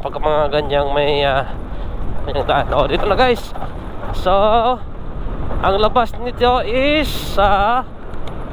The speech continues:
oh, malapit na yung tulay papunta ng, ano, General Nakar. Ayan, oh. So, dito siya. Dito siya lulusot sa Casa Nueva.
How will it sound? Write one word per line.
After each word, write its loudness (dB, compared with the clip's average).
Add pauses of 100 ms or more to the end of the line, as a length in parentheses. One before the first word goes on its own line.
(120)
oh, 4
malapit 0
na 2
yung -2
tulay 4
papunta 0
ng, 2
ano, 2 (1120)
General 2
Nakar. 2 (400)
Ayan, 4
oh. 4 (1120)
So, 2
dito 2
siya. 2 (1300)
Dito 0
siya 4
lulusot 4
sa 0 (1200)
Casa 2
Nueva. 0